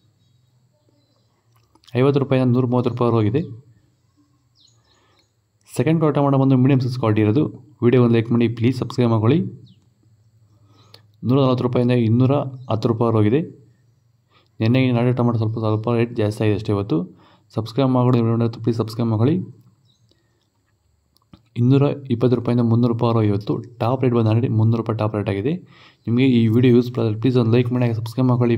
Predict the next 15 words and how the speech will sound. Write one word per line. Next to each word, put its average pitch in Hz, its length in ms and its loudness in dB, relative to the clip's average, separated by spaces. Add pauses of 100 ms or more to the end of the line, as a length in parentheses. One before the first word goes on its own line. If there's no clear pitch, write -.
ಪಕ್ಕದಲ್ಲಿ 107 420 -2
ಸಬ್ಸ್ಕ್ರೈಬ್ 104 280 -8
ಮಾಡಿ. 175 120 -2 (960)
ಚಾನಲ್ 123 500 0
ಹೊಸ್ದಾಗಿ 110 360 2
ನೋಡಿದ್ರೆ 113 280 2
ಪ್ಲೀಸ್ 123 180 -2
ಸಬ್ಸ್ಕ್ರೈಬ್ 120 340 -2
ಮಾಡಿ 120 200 0 (160)
ವಿಡಿಯೋ 113 220 2
ನೋಡಿ. 127 180 4 (720)
ಹಾಗೆಲ್ಲ 113 260 -2
ಒಂದು 104 140 0
ಲೈಕ್ 110 220 2
ಮಾಡಿ. 117 160 2